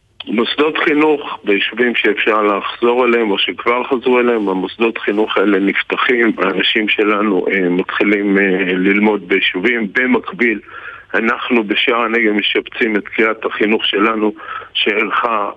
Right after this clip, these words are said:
אלפי חיילים לאורך המלחמה, וכרגע יש שם, אה, נזקים שנגרמו לא בזדון, אלא כי המבנה לא מותאם לארח חיילים,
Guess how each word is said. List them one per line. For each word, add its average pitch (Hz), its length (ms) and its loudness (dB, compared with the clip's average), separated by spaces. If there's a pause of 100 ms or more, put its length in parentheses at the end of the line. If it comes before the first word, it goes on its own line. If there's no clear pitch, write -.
(140)
אלפי 117 300 -2
חיילים 113 500 0
לאורך 110 340 0
המלחמה, 104 560 -2 (520)
וכרגע 113 580 0
יש 110 140 0
שם, 113 200 2
אה, 107 200 2
נזקים 104 580 0
שנגרמו 107 640 2
לא 120 140 2
בזדון, 131 640 0
אלא 104 180 2 (300)
כי - 120 -2
המבנה 110 380 0
לא 131 200 2
מותאם 117 440 0
לארח 95 460 0
חיילים, 98 400 0